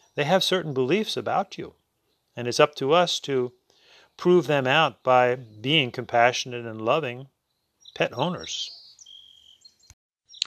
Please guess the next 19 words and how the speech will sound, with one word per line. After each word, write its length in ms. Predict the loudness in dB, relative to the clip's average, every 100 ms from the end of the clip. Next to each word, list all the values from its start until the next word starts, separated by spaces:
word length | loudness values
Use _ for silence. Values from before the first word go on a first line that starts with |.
| -8 -20 -20 _ 0
Notice, 360 | 0 0 -4
too, 280 | -4 -2 0
in 200 | 0 2
this 500 | 2 2 -2 -4 -8 _ _ _ _ _
profound 920 | -2 -2 -2 -2 2 4 4 0 2
definition 540 | 0 2 0 0 0
for 140 | -6 -6
critical 340 | 0 0 -2
thinking, 500 | -2 -2 -2 -8 -8 _ _ _ _ _ _ _ _ _ _ -18
through 760 | -8 0 4 6 6 6 2 -6
logic 760 | -4 -2 0 -2 -6 -12 -20 -20 -20 _ _ _ _ _ _ _ _ _ _ -8
and 160 | -4 -4
a 40 |
thorough 560 | -6 0 2 4 2 0
testing 600 | -2 -2 -2 -4 -4 -4
of 160 | -6
the 80 | -8
claims 760 | -16 -12 -10 -10 -14 -16 -18 -18
made. 520 | -16 -12 -12 -14 -20